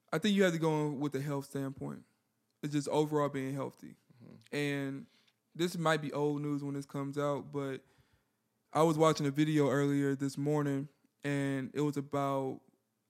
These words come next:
Speaker 1: the coronavirus and how it's affecting the black community.
Speaker 2: Mm-hmm.
Speaker 1: And it was something where that the health community of the black community is so disproportionate to any other race because of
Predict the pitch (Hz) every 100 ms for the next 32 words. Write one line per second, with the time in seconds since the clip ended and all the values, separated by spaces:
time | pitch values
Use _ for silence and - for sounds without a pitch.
0 | _ 143 135 139 143 147 143 143 139 135
1 | 135 135 143 139 135 131 - 139 143 135
2 | 131 135 127 - 156 - - _ - 101
3 | 95 101 - _ _ _ _ _ _ _
4 | - 143 139 135 135 139 139 - _ _
5 | _ _ 151 156 151 170 165 156 147 147
6 | 143 143 135 131 _ 135 139 139 135 123
7 | - _ _ _ _ _ _ _ - 143
8 | 151 147 143 139 - _ _ _ _ _
9 | _ _ _ _ - 185 190 185 165 165
10 | 160 147 139 147 147 147 147 147 143 135
11 | - 151 151 147 143 139 135 147 143 143
12 | 139 139 123 147 147 135 135 139 139 131
13 | - 143 139 139 135 131 135 131